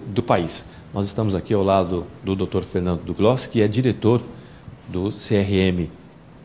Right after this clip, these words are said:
eh, local, e, inclusive, houve alguns manifestos dos médicos pelo Brasil, inclusive aqui em Campo Mourão, e o doutor tem uma posição a respeito disso. Doutor, como é que o, o, o Conselho Regional de Medicina vê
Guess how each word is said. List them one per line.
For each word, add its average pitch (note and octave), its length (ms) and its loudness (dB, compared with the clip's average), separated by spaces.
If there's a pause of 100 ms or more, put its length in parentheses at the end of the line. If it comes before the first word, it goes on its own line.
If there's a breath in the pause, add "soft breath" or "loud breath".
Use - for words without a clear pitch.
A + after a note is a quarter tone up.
(160)
eh, F#2+ 100 -4
local, A#2+ 720 6 (540 loud breath)
e, B2+ 800 2 (400)
inclusive, B2+ 600 4
houve A#2+ 340 8
alguns F#2+ 240 0
manifestos G2+ 720 0
dos F#2 160 -6
médicos G2+ 560 2
pelo F#2 220 -2
Brasil, E2+ 340 0
inclusive E3+ 400 2
aqui F3+ 220 -2
em - 20 0
Campo A#2 260 -2
Mourão, G#2 360 0 (480 loud breath)
e G#2+ 40 0
o G#2+ 60 2
doutor A2+ 320 0
tem D3+ 140 -4
uma E3 100 0
posição E3 640 0
a G#2+ 60 -2
respeito G2+ 400 0
disso. - 200 -6
Doutor, C3+ 280 0 (320 loud breath)
como D4+ 100 -4
é G4+ 80 -4
que D3 400 0 (380 loud breath)
o, B2+ 40 -4
o, F#2 800 -2
o F#2+ 100 -8
Conselho G#2 260 -2
Regional G2 300 0
de F#2 80 -4
Medicina F#2 420 -4
vê B2 520 2